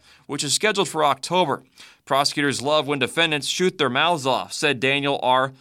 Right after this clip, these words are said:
Alonzo, a former federal prosecutor who is now a white-collar criminal defense attorney.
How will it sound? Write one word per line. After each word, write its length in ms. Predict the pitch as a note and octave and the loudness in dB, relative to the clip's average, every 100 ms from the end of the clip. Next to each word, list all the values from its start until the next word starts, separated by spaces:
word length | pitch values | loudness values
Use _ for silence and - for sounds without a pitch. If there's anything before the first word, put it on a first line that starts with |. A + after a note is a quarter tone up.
| _ _ | _ _
Alonzo, 680 | G#2 A2+ E3+ F3+ B2 F#2 - | -6 0 2 2 0 -2 -2
a 120 | A#2+ | -4
former 320 | - F3 F#3+ | 0 0 0
federal 320 | D#3 D#3+ D#3+ | 0 0 0
prosecutor 680 | B2+ D3 E3+ D#3+ C3+ C3 C3+ | 0 2 2 0 -2 -2 0
who 160 | B2+ C3 | 2 2
is 160 | A#2+ | 0
now 220 | C3 E3 | 0 -2
a 100 | D3+ | -2
white-collar 680 | A2+ A2 F3 F3+ - D3 D#3 | -4 0 0 0 -6 0 0
criminal 340 | D3 D3+ D#3 D3 | 0 -2 -2 -2
defense 320 | B2+ D3 D3+ | -2 -2 -4
attorney. 440 | A#2+ D#3+ E3 C#3+ | -4 0 0 0